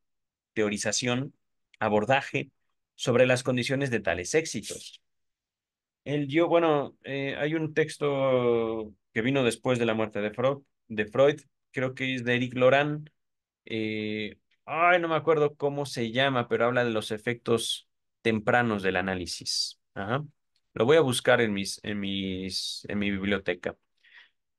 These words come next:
El yo de los pacientes no estaba alterado de una manera notable y la etiología o el origen de la perturbación era esencialmente traumática. Nota número seis.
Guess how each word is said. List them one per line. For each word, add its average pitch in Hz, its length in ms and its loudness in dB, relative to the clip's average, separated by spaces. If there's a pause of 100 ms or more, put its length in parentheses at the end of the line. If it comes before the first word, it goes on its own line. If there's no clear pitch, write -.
(420)
El 135 200 4
yo 185 240 6
de 185 100 4
los 160 160 6
pacientes 180 720 0
no 156 100 -2
estaba 151 400 4
alterado 104 720 0 (260)
de 104 120 -8
una 104 140 -4
manera 90 360 -2
notable 90 760 0 (280)
y 127 160 0
la 123 340 0 (280)
etiología 131 800 -2
o 113 140 0
el 113 80 0
origen 135 380 -4
de 107 80 -4
la 101 140 2
perturbación 113 720 -2
era 131 180 0
esencialmente 123 680 -4
traumática. 120 800 -4 (600)
Nota 92 280 -4
número 98 300 0
seis. - 580 -6